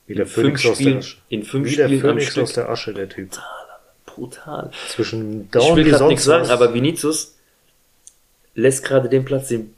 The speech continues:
Speaker 2: Rodrigo anscheinend zum Spielen auf dem Feld braucht. Weil der kam ja so, guck mal, das eine Tor, was er gemacht hat, wo er von links kam im Sechzehner,
Speaker 1: Mhm.
Speaker 2: sich den Ball nochmal vorgelegt und dann in, in,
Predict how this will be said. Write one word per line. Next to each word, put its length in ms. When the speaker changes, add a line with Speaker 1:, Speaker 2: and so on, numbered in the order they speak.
Speaker 2:
Rodrigo 480
anscheinend 440
zum 120
Spielen 300
auf 100
dem 120
Feld 240
braucht. 220
Weil 100
der 120
kam 220
ja 60
so, 100
guck 140
mal, 180
das 140
eine 180
Tor, 140
was 120
er 80
gemacht 260
hat, 140
wo 60
er 80
von 220
links 520
kam 220
im 100
Sechzehner, 560
Speaker 1:
Mhm. 240
Speaker 2:
sich 140
den 100
Ball 100
nochmal 160
vorgelegt 240
und 60
dann 200
in, 260
in, 160